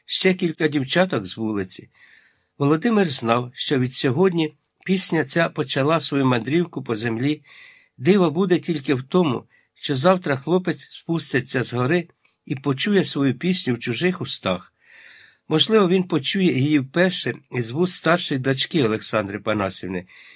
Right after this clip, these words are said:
І, хто зна, може, він уперше подивиться на ту дочку химерним,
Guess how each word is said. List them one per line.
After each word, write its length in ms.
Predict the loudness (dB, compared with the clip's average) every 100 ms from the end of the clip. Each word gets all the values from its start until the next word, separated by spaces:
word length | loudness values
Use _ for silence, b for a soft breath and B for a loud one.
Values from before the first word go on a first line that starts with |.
| B
І, 240 | 0 0 0 _ -20
хто 280 | -6 0 0
зна, 300 | 0 -2 -2 b b b _
може, 320 | 0 2 4
він 180 | 2 2
уперше 480 | -2 0 0 0 -4
подивиться 640 | -4 0 2 2 0 -2
на 140 | 0 0
ту 200 | -2 -2
дочку 520 | -2 -2 -4 -6 -10 B B _
химерним, 640 | 0 4 4 4 -2